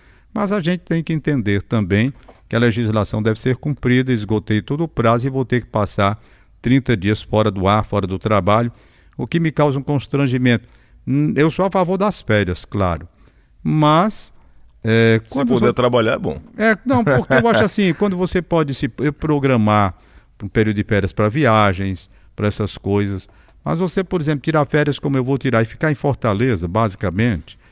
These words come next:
Speaker 1: a situação financeira não é tão boa, todo mundo no Brasil tá passando por situação delicada, eu tenho dois filhos entrando na universidade,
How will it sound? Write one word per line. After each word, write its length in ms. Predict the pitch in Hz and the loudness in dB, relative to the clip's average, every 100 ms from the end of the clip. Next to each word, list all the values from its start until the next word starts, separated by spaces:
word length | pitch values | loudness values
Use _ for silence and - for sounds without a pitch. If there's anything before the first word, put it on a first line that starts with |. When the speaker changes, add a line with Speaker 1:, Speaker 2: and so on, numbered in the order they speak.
| _ _ | _ _
Speaker 1:
a 100 | 104 | -6
situação 420 | - 123 110 127 | -2 0 0 -2
financeira 560 | 117 127 104 101 117 107 | -2 -2 -2 -2 -4 -2
não 140 | 101 | -2
é 40 | 104 | -2
tão 180 | - 90 | -2 -4
boa, 260 | 87 127 104 | 0 0 0
todo 320 | - 107 95 | -2 -4 -4
mundo 220 | 101 95 95 | -4 -4 -4
no 80 | |
Brasil 560 | 85 95 90 85 113 104 _ _ _ - | -2 -2 -2 -2 -2 -2 _ _ _ -4
tá 100 | 107 | -2
passando 420 | 104 95 113 104 | 0 -2 -2 -4
por 200 | - 101 | -4 -6
situação 760 | 95 - 92 - 107 101 92 82 _ _ | -6 -4 -4 -4 -4 -2 -4 -8 _ _
delicada, 680 | 101 104 - 117 113 101 95 | -4 -4 -2 2 2 2 0
eu 60 | |
tenho 200 | 92 110 | -4 -4
dois 260 | 101 104 - | -2 -2 -4
filhos 220 | 110 90 | -6 -4
entrando 400 | 104 - 104 95 | -4 -4 -4 -2
na 80 | 92 | -2
universidade, 880 | 95 90 101 - 104 98 104 90 | -2 -2 -2 -4 -2 0 2 -2